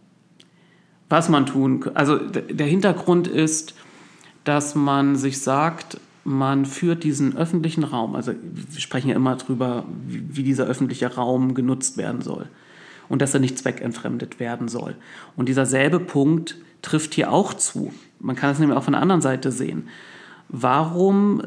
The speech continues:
ähm, sollte es gestattet sein, dass man den Raum an dieser, an der, an der Fahrbahn, an der St-, auf der Straße jetzt auf einmal der Allgemeinheit, also allen möglichen, die sich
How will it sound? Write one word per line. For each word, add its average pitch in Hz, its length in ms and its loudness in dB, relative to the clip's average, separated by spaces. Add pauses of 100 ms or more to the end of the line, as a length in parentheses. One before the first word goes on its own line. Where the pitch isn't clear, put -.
(100)
ähm, 139 1120 0
sollte 147 360 4
es 143 180 0
gestattet 180 520 -2
sein, 185 440 2 (420)
dass 139 320 0
man 131 440 2
den 123 300 -2
Raum 127 400 0
an 123 200 -2
dieser, 113 560 -6
an 127 100 -8
der, 110 200 -10 (320)
an - 80 -14
der 143 100 -6
Fahrbahn, 175 480 0
an - 120 -4
der 123 100 -8
St-, - 200 -10
auf 135 140 -8
der - 120 -8
Straße 196 680 2 (420)
jetzt 156 200 2
auf 156 100 0
einmal 147 320 2
der 139 180 0
Allgemeinheit, 135 960 2 (120)
also 117 180 -2
allen - 200 -4
möglichen, 220 320 2
die 196 80 2
sich 190 260 -4